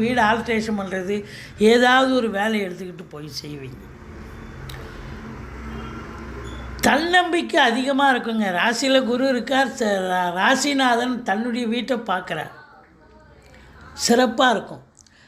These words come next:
அப்ப செவ்வாய் உச்சமடைகிறார் என்று சொன்னால் அதை யூனிஃபார்ம் போட்ட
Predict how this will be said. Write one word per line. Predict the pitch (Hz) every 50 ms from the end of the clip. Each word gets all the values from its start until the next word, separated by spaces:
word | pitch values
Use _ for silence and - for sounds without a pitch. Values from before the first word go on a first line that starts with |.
| _ _
அப்ப | - - 196 - -
செவ்வாய் | 214 220 247 302 349 320 320 311 320 320 302 240
உச்சமடைகிறார் | 233 - - 311 311 294 285 269 269 262 247 254 254 254 254 254 240 233
என்று | 226 220 226 - 190
சொன்னால் | 190 190 190 196 214 220 214 185 - - - - - - _ _ - - - - - - - - - - - - - - - - - - - - - - - - - 180
அதை | 180 185 175 151 139 120 - - 165 208
யூனிஃபார்ம் | 277 311 320 330 320 262 - 302 285 285 285 240 214
போட்ட | 262 254 254 -